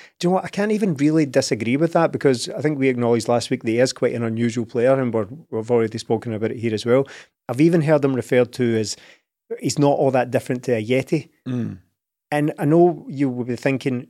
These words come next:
Speaker 1: "Right, you're going to say that's a lot of nonsense," but I actually
Speaker 2: Mm.
Speaker 1: don't think it's all that inaccurate.
Speaker 2: No.
Speaker 1: I think he is quite like Ajeti.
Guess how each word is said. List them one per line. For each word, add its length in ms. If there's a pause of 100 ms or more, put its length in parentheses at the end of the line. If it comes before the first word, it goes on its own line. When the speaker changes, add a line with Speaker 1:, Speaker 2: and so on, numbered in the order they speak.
(100)
Speaker 1:
"Right, 240
you're 260
going 240
to 120
say 380
that's 260
a 60
lot 180
of 60
nonsense," 540 (480)
but 120
I 120
actually 260
Speaker 2:
Mm. 40
Speaker 1:
don't 240
think 240
it's 160
all 100
that 220
inaccurate. 480
Speaker 2:
No. 180 (180)
Speaker 1:
I 80
think 220
he 60
is 200
quite 280
like 200
Ajeti. 460